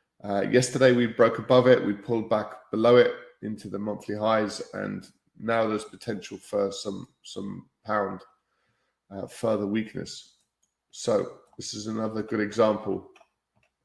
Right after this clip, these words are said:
We had an issue yesterday of, of selling the lows and having a really distant stop loss. Now we've got the pot-, the potential to sell the lows, okay, a little bit lower than what we would anticipate,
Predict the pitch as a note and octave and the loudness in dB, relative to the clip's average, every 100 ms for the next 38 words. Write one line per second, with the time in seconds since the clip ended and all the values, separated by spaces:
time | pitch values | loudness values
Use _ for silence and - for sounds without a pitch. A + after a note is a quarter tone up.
0 | _ _ _ _ _ _ - - A2+ A#2 | _ _ _ _ _ _ -8 -2 2 4
1 | B2+ C3 B2 A#2+ A2+ - G#2+ G#2 G#2 G2 | 4 4 2 4 2 0 2 4 2 -2
2 | - G2 - - B2 A#2+ A2+ G#2+ A2 A2 | -6 -8 -6 2 2 4 0 2 4 6
3 | G#2+ G2+ - - - _ _ _ G2+ G2+ | 4 -2 -10 -20 -20 _ _ _ -2 -2
4 | F#2+ - _ A2 G#2 G2 G2 G2 A#2 A2 | -4 -10 _ -10 -4 -2 -2 0 2 2
5 | G2+ G2 - - - - - F2+ E2+ - | 2 -2 -6 -12 -6 -6 -6 -12 -12 0
6 | - - G2 G2 - - - _ _ _ | 0 0 0 0 -2 -10 -18 _ _ _
7 | - A#2+ B2 B2 A#2+ A#2+ G#2 - A#2+ - | 2 6 8 6 4 0 -4 -6 -6 -6
8 | - _ _ - F#2+ - - A2+ G2+ G2+ | -12 _ _ -16 -14 -14 -4 -4 -4 -10
9 | G2 - - B2 A#2+ G#2+ G#2+ G#2+ G2+ - | -10 -10 2 4 6 4 4 6 4 0
10 | - - G#2+ G2+ A2+ C3+ B2+ B2 A#2+ A2+ | -8 -4 -2 0 4 6 6 2 0 4
11 | A2+ A2 G2 G2 - _ _ G#2 G2+ G2 | 4 4 0 -6 -12 _ _ -6 -4 -2
12 | G2 F#2 G2 G2+ A2+ - - A#2+ A2+ | -4 -4 -6 -6 -10 -10 -2 0 0